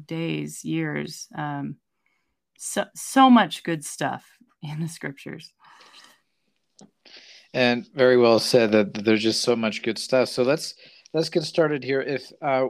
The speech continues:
Speaker 2: I believe we're both gonna be using the King James Version. Um, depending on who I'm interviewing, there, there may be multiple versions used, but this time around,
Speaker 1: Mm-hmm.
Speaker 2: at least for myself, I'm using the King James Version. We're gonna go to Psalms thirty-seven,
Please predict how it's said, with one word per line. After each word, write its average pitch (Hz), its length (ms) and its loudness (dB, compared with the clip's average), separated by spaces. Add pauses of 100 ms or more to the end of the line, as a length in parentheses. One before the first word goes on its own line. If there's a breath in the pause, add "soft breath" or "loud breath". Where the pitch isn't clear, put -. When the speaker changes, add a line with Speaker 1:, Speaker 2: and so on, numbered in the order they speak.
(100)
Speaker 2:
I 147 160 -4
believe 151 480 -4
we're 135 160 -2
both 131 320 0
gonna 131 160 -8
be 113 100 -8
using 120 380 -4
the 107 140 -8
King 120 260 -8
James 110 340 -6
Version. 107 460 -8 (540 soft breath)
Um, 104 220 -2
depending 110 380 -2
on 104 120 -2
who 113 120 -4
I'm 107 140 -2
interviewing, 107 500 -2
there, 98 220 0
there 104 160 -8
may 104 140 -2
be 104 120 -6
multiple 104 380 -4
versions 101 420 0
used, 104 220 -10
but 104 160 -4 (160)
this 143 180 4
time 143 220 2
around, 117 420 2
Speaker 1:
Mm-hmm. - 520 -14
Speaker 2:
at 117 60 2
least 117 140 0
for 123 140 -2
myself, 110 520 0
I'm 110 140 -4
using 107 300 -6
the 104 80 -6
King 107 280 -6
James 104 360 -2
Version. 101 500 -2 (760 loud breath)
We're 151 120 6
gonna 220 160 4
go 202 100 4
to 156 120 2
Psalms 143 640 -2 (120)
thirty-seven, 127 800 -6